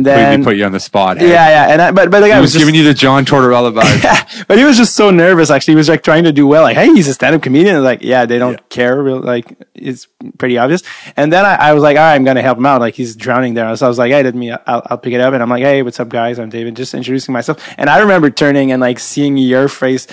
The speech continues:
Speaker 2: For some reason, sticking out, like, with your, like, you had, like, this, like, very good, like, smile, like, "Yeah, cool, all right, cool." Like, like, you had, like, this
Speaker 1: Okay.
Speaker 2: good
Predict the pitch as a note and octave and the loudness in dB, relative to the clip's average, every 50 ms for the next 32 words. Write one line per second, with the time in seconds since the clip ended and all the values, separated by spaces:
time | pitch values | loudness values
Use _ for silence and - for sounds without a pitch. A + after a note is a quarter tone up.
0 | - - _ - - D3+ - - F3+ F#3+ F#3+ F3+ C#3+ D3+ D3+ C#3+ - - - D#3+ | -20 -20 _ -6 -6 -6 -2 -2 0 0 0 0 0 -2 -4 -4 -6 -4 -4 -2
1 | C#3 D#3 C#3+ D3 D3+ C#3+ B2+ B2 B2+ C3 A#2+ C3+ C3+ C3 B2+ B2 - - C3 C#3+ | -2 -2 -2 0 0 0 0 0 -2 -2 -2 0 0 0 -2 -2 -4 -8 -4 -2
2 | E3+ E3+ A3+ A3 F#3+ D3+ C#3 C#3+ C#3+ - - B2+ B2 - - - - - - - | 0 0 2 2 0 0 0 0 -2 -2 -2 -4 -4 -4 -10 -20 -20 -20 -20 -20
3 | _ _ _ - D#3+ F3 F3 D#3 C#3 C3+ E3+ E3+ F3 D#3+ D#3 D3 C#3 C3+ - - | _ _ _ -2 0 0 0 0 0 0 2 2 4 4 2 2 0 0 -4 -4
4 | D#3 C#3 D#3 D#3 A#2+ A2+ C3+ G3 B3+ - - - A#3 C4+ G4+ C#3+ C#3 E3+ A#3 A#3+ | -2 0 0 0 0 2 2 0 0 -2 -2 0 2 2 2 2 2 2 2 0
5 | - - - G#3 B3+ D#4 G#3 D3 C#3+ D3+ D#3 D3 D#3+ D#3+ E3 D#3 D#3 F3+ G3 G3 | -2 0 2 2 2 2 0 0 0 0 0 2 0 0 2 2 2 2 4 2
6 | D#3 C#3+ D3 C#3+ - - - - - - B2+ - E3+ F3+ - | 2 2 0 -2 -2 -4 -14 -16 -14 -12 -2 0 2 2 2